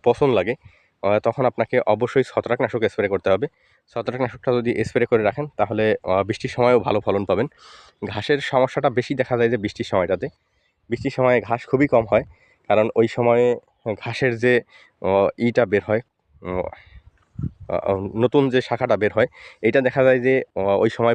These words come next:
পচন ধরে নষ্ট হয়ে যায়, আহ, বা নিচু জমি বা, আহ, পানি যেখানে আটকায় এরকম জমিতে, আহ, ঘাস তখন হয় না। আহ, উঁচু জমিগুলোতেও দেখা যায় ঘাস নষ্ট হয়ে যায়। আহ, যার কারণে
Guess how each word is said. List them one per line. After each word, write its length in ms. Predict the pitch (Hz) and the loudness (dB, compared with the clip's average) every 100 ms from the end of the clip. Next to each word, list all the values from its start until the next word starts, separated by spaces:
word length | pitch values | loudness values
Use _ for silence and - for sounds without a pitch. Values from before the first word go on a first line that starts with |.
| - | 2
পচন 280 | 120 143 123 | 0 0 0
ধরে 240 | 131 160 | 2 2
নষ্ট 240 | 107 - | 2 0
হয়ে 200 | 110 101 | 2 2
যায়, 160 | 95 98 - - - - - | 2 0 -4 -20 -20 -10 0
আহ, 200 | 95 98 | 2 4
বা 300 | 104 101 104 | 4 2 2
নিচু 260 | 110 113 107 | 0 0 0
জমি 280 | 101 104 101 | 2 0 0
বা, 320 | 92 92 92 - - | 2 2 2 0 -6
আহ, 180 | 95 92 - | -2 0 0
পানি 220 | 110 110 | 0 -2
যেখানে 280 | 107 104 101 | -2 -2 -2
আটকায় 420 | 98 - 101 104 | -4 -2 -2 -2
এরকম 380 | 104 107 110 104 | -2 -2 -2 -2
জমিতে, 380 | 104 101 107 107 - - - - | -2 0 0 0 -6 -20 -10 0
আহ, 200 | 98 104 | 0 0
ঘাস 220 | - 113 | -4 -6
তখন 240 | 117 113 101 | -4 -4 -2
হয় 180 | 104 98 | 0 0
না। 140 | 110 - _ _ _ _ - | -2 -6 _ _ _ _ -2
আহ, 160 | 104 - | 0 0
উঁচু 220 | 123 127 | 0 0
জমিগুলোতেও 540 | 117 117 104 113 117 110 | 2 2 4 2 2 0
দেখা 240 | 104 107 | 0 0
যায় 120 | 107 | 0
ঘাস 300 | 90 104 - | 0 -4 -2
নষ্ট 220 | 98 - | -2 0
হয়ে 220 | 110 98 92 | 0 2 0
যায়। 120 | 104 - _ _ _ - | -2 -6 _ _ _ -4
আহ, 200 | 104 104 | 0 2
যার 140 | 110 | 0
কারণে 360 | - 117 117 | 0 0 0